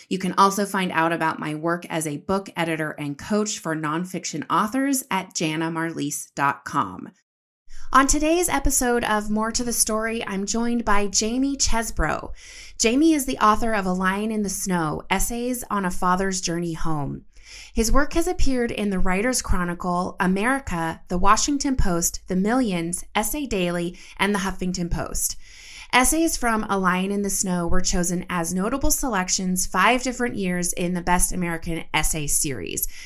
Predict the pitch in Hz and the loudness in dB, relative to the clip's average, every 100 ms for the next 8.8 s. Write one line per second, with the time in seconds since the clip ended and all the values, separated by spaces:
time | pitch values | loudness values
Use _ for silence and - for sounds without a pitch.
0 | - 180 - 202 202 208 180 175 165 - | -8 2 6 8 6 4 4 4 2 -2
1 | - 175 180 180 196 180 165 175 170 - | -6 0 4 4 2 0 -2 -4 0 6
2 | 254 247 - 202 190 190 185 - 180 180 | 6 4 2 2 2 -2 2 4 4 0
3 | - 165 - - 151 90 - - - - | 0 -2 -2 -4 -4 -4 -8 -14 -18 -18
4 | - - - - 240 - 277 311 311 - | -18 -20 -20 -2 0 2 4 4 2 0
5 | 226 226 - 208 - 262 233 190 185 247 | 0 2 2 4 6 6 4 0 -2 -2
6 | - 196 - - - 208 196 190 196 196 | 0 2 2 0 -2 2 2 2 0 0
7 | 190 185 185 180 - 160 196 196 185 170 | 0 -2 -2 -2 4 4 4 -2 -2 0
8 | 160 160 160 - 160 147 202 262 | 0 0 -2 -2 0 0 0 -4